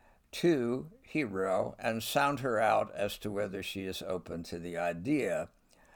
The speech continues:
of Claudio. And he does that and then goes to Leonato, and they make an agreement that these two are going to be married.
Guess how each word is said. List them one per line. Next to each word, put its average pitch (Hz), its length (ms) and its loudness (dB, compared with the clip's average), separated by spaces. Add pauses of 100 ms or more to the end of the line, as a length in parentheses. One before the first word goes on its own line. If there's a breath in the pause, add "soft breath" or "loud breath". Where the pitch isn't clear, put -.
(140)
of 117 160 0
Claudio. 127 840 2 (1000 soft breath)
And 170 400 10
he 165 120 4
does 180 360 6
that - 440 0 (200)
and 131 240 0
then 151 260 6
goes 120 600 4
to 98 100 -6
Leonato, 127 1000 4
and 107 840 2 (340 soft breath)
they 123 300 0
make 117 560 0
an 113 180 -2
agreement 98 640 -4 (420 soft breath)
that 101 540 2 (160)
these 98 240 -6
two 90 240 -4
are 82 140 -4
going 78 340 -6
to 87 140 -10
be 85 240 -8
married. 98 640 0